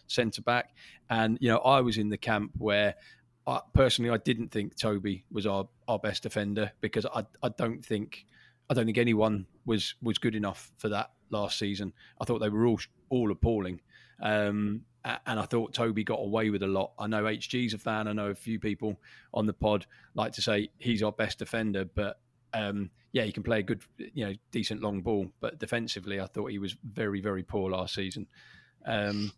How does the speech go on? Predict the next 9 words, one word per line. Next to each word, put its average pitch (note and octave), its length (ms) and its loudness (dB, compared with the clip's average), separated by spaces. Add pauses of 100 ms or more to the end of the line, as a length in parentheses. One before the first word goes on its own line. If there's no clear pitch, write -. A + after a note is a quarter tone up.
(320)
so A2+ 180 2
hopefully B2 340 0
Romero's A2 460 0
an A2+ 80 -2
upgrade G#2+ 340 -4
to A2 100 -4
that. A2+ 300 0 (560)
You B2+ 100 2
know, A2+ 120 2